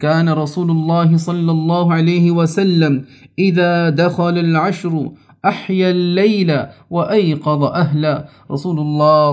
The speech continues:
صلی اللہ علیہ وسلم کی عادت مبارکہ تھی کہ جب رمضان کا آخری عشرہ آتا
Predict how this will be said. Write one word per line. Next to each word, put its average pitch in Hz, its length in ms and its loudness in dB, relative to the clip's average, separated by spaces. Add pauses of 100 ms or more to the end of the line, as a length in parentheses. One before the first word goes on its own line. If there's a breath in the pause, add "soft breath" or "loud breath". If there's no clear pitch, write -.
صلی 151 200 -6
اللہ 143 480 0
علیہ 151 200 -6
وسلم 156 560 -4
کی 156 180 -6
عادت 156 420 0
مبارکہ 160 640 0 (100)
تھی 147 320 -2 (320 soft breath)
کہ 156 100 -4
جب 160 260 -2
رمضان 165 680 2
کا 165 180 -2
آخری 180 460 0
عشرہ 170 460 -2
آتا 170 520 0